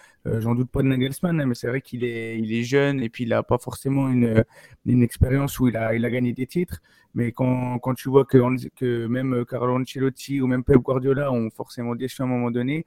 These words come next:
je peux comprendre qu'on puisse s'alarmer sur, euh, sur Nagelsmann.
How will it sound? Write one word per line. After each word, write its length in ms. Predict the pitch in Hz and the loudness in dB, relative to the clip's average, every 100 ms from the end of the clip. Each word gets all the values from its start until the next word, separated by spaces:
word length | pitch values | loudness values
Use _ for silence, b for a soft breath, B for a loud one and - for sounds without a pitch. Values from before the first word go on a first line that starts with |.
| _ _ - | _ _ -8
je 80 | - | 2
peux 140 | 139 | 2
comprendre 440 | 147 139 160 165 | 2 0 0 -2
qu'on 180 | - 135 | 0 -6
puisse 240 | - 147 - | -4 -6 -4
s'alarmer 400 | 127 123 135 143 | -2 0 0 0
sur, 280 | - 123 | -2 0
euh, 180 | 113 113 | 2 0
sur 160 | - 131 | -2 -2
Nagelsmann. 640 | 127 120 120 - 135 156 | 0 0 -2 0 2 2